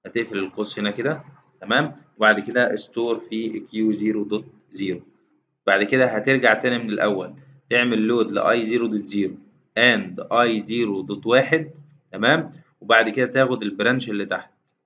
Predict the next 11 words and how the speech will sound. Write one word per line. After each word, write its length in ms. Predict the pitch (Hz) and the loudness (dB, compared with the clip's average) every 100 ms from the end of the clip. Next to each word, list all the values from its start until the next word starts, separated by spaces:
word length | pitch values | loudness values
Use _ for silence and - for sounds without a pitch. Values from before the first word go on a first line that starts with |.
| - | -14
اللي 180 | 98 107 | -2 4
هو 140 | 110 | 6
إيه؟ 260 | 104 110 - _ _ 110 | 4 2 -4 _ _ 2
and 320 | 117 135 147 139 - _ _ _ _ - | 4 4 2 -6 -14 _ _ _ _ 0
ام 300 | 127 113 98 | 0 0 -2
واحد 480 | 101 131 135 160 156 - - | 2 2 2 -2 -4 -12 -18
store 420 | 104 - 131 131 127 | -18 -4 0 0 -2
في 220 | 123 123 120 | -4 -4 -4
كيو 300 | 120 117 113 | -6 -6 -4
زيرو 340 | 107 113 107 | -2 -2 0
دوت 280 | 107 107 | -2 -4